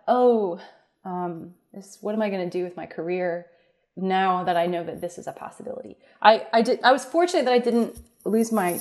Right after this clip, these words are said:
job at that time. Like, a lot of people lost, uh, their jobs, and creative work kind of dried up for a while. And, you know, the things I got to do were, I was still, uh, working, but I was, I was really, like,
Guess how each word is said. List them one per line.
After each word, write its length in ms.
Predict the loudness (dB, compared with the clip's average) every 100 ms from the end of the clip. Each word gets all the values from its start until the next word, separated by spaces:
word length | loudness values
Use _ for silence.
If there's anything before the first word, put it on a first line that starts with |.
| -2
job 340 | 2 4 2
at 80 | 0
that 140 | -2 -2
time. 300 | 0 2 0
Like, 140 | -2
a 60 | -2
lot 200 | -4 -6
of 80 |
people 440 | -8 -10 -8 -10 -10
lost, 380 | -12 -14 -20 _
uh, 180 | -18 -16 -16 -14
their 120 | -14
jobs, 400 | -12 -12 -12 -12
and 180 | -14 -16 -20 _ _ _ _ -14 -12
creative 420 | -2 2 2 4
work 200 | 4 4
kind 140 | 2 0
of 80 |
dried 240 | 2 0 0
up 160 | -6
for 120 | -4 -2
a 60 |
while. 540 | -2 -2 -2 -6 -8 -14 _ _ _ -6
And, 440 | -2 0 0 -4 -8 -14 -14 -12 0
you 120 | 4
know, 100 | 4
the 80 | 2
things 200 | 2 4
I 80 |
got 160 | 4 4
to 80 | 2
do 200 | 2 4
were, 580 | 4 2 0 -4 -12 -6
I 60 | -4
was 100 | -2
still, 240 | -4 -4 -10 -8
uh, 120 | -8 -8 -14 -8
working, 420 | -4 -2 -2 0
but 100 | 0
I 80 | 0
was, 280 | -4 -10 -20 _ _ _ _ _ _ _ 4
I 100 | 4
was 140 | 6
really, 220 | 4 4
like, 360 | 4 0 -4 -14